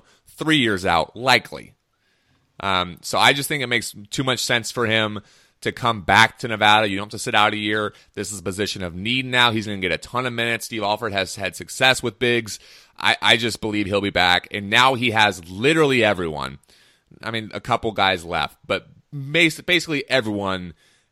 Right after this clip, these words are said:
now, I'm sure, texting him, blowing him up, being like, "Dude, what are you doing?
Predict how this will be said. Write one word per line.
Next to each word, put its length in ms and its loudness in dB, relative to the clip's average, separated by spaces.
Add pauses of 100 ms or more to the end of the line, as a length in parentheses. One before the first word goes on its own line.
now, 240 2
I'm 160 0
sure, 640 2 (360)
texting 380 -4
him, 240 -6
blowing 360 -4
him 160 -6
up, 340 -2 (260)
being 120 -12
like, 180 -8
"Dude, 240 -8 (480)
what 140 -10
are 40 -6
you 60 -6
doing? 260 -10